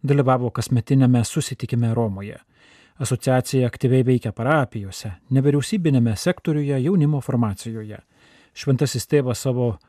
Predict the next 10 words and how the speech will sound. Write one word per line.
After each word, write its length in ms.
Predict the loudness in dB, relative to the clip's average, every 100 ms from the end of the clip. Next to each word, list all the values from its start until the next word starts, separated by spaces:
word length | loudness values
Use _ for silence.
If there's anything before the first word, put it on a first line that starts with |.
| 0
audiencijos 480 | 2 4 2 0 -2
dalyvius 460 | 0 0 0 0 -2
pasveikino 640 | -4 0 0 0 0 0
ir 80 | -2
su 240 | -6 -4
jų 160 | -2 -2 -4
asociacijos 800 | -8 -8 -6 -6 -4 -4 -4 -8
įsteigimo 560 | -6 -6 -2 0 0
šešiasdešimties 880 | -2 -6 -6 -4 -4 -4 -4 -4 -4
metų 400 | -4 -4 -4